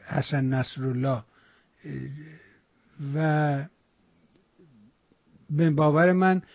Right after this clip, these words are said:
این حتی وضعیتش از حسن نصرالله هم،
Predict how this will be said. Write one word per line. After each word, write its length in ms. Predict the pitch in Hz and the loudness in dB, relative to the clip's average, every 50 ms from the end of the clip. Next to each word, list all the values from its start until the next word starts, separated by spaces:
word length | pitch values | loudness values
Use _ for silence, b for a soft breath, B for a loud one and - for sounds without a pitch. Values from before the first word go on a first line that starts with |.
| b b b b b b | b b b b b b
این 200 | - 180 180 175 | -2 0 0 0
حتی 400 | 151 139 156 180 175 - - 190 | 0 0 0 0 0 2 2 2
وضعیتش 640 | 185 170 170 156 147 139 156 170 165 - - - | 2 4 4 4 4 2 0 -2 -2 -6 -8 -8
از 280 | 170 165 147 143 131 - | -6 -4 -4 -4 -4 -4
حسن 380 | - 143 143 131 - 160 147 143 | -4 -2 -2 -2 -2 -2 0 0
نصرالله 760 | 147 147 143 135 - - - 143 139 135 139 143 170 190 190 | 0 0 -2 -4 -6 -6 -4 -4 -2 0 0 2 2 2 0
هم، 300 | 165 151 170 175 175 | 0 -2 -2 -2 -4